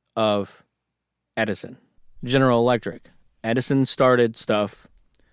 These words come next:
and then it slowly, slowly, he absorbed companies, and then it, companies merged,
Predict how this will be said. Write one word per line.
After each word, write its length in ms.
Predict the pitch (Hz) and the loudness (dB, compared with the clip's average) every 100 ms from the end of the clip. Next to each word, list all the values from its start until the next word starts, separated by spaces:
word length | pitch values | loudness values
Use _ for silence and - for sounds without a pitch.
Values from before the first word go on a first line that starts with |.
| _ _ | _ _
and 60 | 113 | -6
then 80 | 110 | -4
it 80 | 101 | -4
slowly, 600 | - 123 123 131 131 127 | -2 2 4 4 2 -2
slowly, 640 | - 117 110 110 110 104 _ | -2 0 0 0 -4 -8 _
he 160 | 123 113 | -4 -4
absorbed 460 | 107 113 151 143 | -2 2 2 2
companies, 580 | 143 127 120 110 110 - - | -2 -4 -4 -6 -6 -10 -14
and 120 | 110 | -10
then 80 | 104 | -10
it, 120 | 104 _ _ | -12 _ _
companies 560 | - 117 120 117 104 - _ _ _ _ - | -8 -6 -4 -4 -6 -14 _ _ _ _ -6
merged, 720 | 113 143 135 104 101 117 - | 2 4 4 0 -2 -8 -16